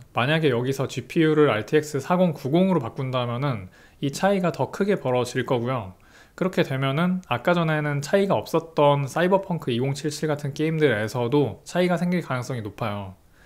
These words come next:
그래서 결론적으로는 포케이 유에이치디라고 해서 씨피유를 몰달던 성능 차이가 모든 게임에서 안 나는 건 아니지만 개중에는 정말 안 나는 게임이 있긴 있다 정도로 생각하시면 될 것 같아요.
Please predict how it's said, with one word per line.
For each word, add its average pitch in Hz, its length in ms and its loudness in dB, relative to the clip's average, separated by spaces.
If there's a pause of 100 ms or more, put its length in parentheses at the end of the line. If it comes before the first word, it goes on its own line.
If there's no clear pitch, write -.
(240)
그래서 170 280 2
결론적으로는 147 1080 2
포케이 185 400 0
유에이치디라고 131 840 2
해서 131 540 0 (140)
씨피유를 190 560 2
몰달던 160 800 4
성능 190 300 0
차이가 165 320 4
모든 135 300 0
게임에서 160 320 0
안 107 160 -4
나는 147 180 0
건 139 140 -2
아니지만 107 560 -6 (320)
개중에는 175 680 2
정말 147 400 -2
안 113 140 -2
나는 151 240 0
게임이 143 400 0
있긴 127 300 -4
있다 101 540 -2
정도로 139 540 2
생각하시면 170 540 0
될 120 140 -8
것 113 100 -4
같아요. 98 420 -6